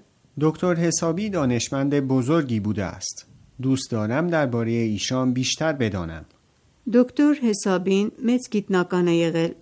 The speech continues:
Speaker 2: Սիրում եմ ավելի շատ իմանալ նրա մասին։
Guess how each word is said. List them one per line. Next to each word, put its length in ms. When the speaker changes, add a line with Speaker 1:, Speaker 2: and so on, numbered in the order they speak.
Speaker 2:
Սիրում 380
եմ 100
ավելի 320
շատ 160
իմանալ 400
նրա 160
մասին։ 360